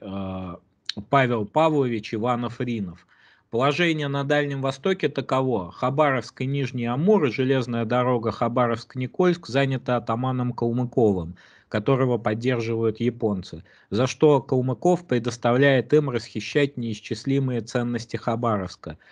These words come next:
Японцы, в свою очередь, предоставляют Калмыкову открыто разбойничать, именно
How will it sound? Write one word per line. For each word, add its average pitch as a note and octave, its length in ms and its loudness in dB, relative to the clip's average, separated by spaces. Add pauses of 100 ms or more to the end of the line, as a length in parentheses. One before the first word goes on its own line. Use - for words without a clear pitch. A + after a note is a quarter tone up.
(240)
Японцы, G3+ 560 2
в D#3+ 60 -4
свою C#3 260 2
очередь, G#2 440 -4
предоставляют A#2+ 840 -2
Калмыкову B2 720 0
открыто C#3 480 0
разбойничать, C3+ 960 0
именно D#3 500 -4